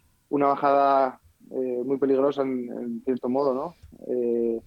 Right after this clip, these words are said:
y bueno, un poco también la subida, que a la velocidad que se sube, pues eh, tienes que ir tocando el freno, básicamente.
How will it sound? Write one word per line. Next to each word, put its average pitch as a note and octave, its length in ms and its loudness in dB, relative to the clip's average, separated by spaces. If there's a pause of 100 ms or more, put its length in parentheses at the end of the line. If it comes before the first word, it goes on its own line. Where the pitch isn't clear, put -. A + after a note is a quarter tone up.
(1300)
y C#3 100 -2
bueno, D3+ 200 2
un C#3+ 80 0
poco D3+ 180 0
también D#3 220 2
la D3+ 80 2
subida, C3 400 2
que A#2 300 2
a A#2 100 2
la A#2 100 2
velocidad A#2+ 220 -2
que C3 80 0
se B2+ 80 -6
sube, C#3+ 200 0
pues B2+ 240 -6 (680)
eh, A#2+ 220 0
tienes C3 180 0
que C#3 60 -2
ir B2+ 40 0
tocando B2+ 240 0
el A2+ 60 -4
freno, C#3 180 -2
básicamente. A#2 540 -4